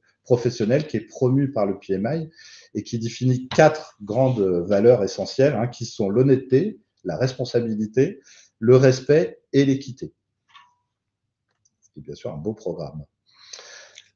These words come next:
Vis-à-vis des consommateurs et utilisateurs, bah, le, le chef de projet doit se préoccuper de savoir si ce qu'il, euh, réalise, les livrables qu'il réalise, quoi qu-, quels qu'ils soient,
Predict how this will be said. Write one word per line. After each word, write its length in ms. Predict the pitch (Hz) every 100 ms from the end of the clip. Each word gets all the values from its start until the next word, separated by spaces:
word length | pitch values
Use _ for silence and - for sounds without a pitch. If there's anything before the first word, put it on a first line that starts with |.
| _
Vis-à-vis 320 | 107 131 160 170
des 100 | 160
consommateurs 640 | 165 156 156 143 165 131
et 60 |
utilisateurs, 800 | 117 - 101 104 120 175 185 151
bah, 180 | 104 101
le, 240 | 104 104
le 180 | 90 107
chef 160 | 107 113
de 80 | 110
projet 300 | 113 110 135
doit 160 | 120
se 160 | 107 110
préoccuper 440 | - 113 - -
de 60 | 131
savoir 380 | 123 117 131 120
si 180 | -
ce 100 | 107
qu'il, 360 | - 98 92 90
euh, 340 | 85 78 78
réalise, 500 | 73 95 117 190 - - _ _ _
les 80 | 80
livrables 380 | 87 104 120 120
qu'il 160 | -
réalise, 400 | 92 87 98 85
quoi 180 | - -
qu-, 220 | 85 - _
quels 180 | - 120
qu'ils 200 | - 104
soient, 360 | - 131 151